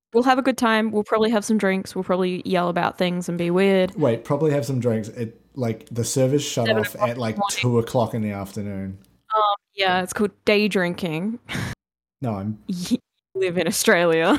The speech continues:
Speaker 1: <laughs>
Speaker 2: I'm comfortable with that. I just wanted to set expectations.
Speaker 1: Day drinking on a Tuesday. Um,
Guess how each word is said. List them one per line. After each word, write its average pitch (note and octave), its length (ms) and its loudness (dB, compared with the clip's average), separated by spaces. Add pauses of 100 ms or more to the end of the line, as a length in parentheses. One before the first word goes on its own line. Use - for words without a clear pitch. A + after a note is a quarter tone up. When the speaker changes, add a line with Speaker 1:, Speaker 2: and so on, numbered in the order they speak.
Speaker 1:
<laughs> - 40 -16
Speaker 2:
I'm - 260 6
comfortable F#2+ 540 -8
with - 180 -14
that. - 280 -8
I C3 60 -10
just A#2+ 220 -10
wanted G#2 220 -4
to G2 60 -12
set G2+ 240 -4
expectations. A2+ 1000 -10 (280)
Speaker 1:
Day A3 220 -2
drinking G#3+ 380 -4
on G3+ 260 0
a A3 60 2
Tuesday. B3 1040 0 (100)
Um, G#3 720 -2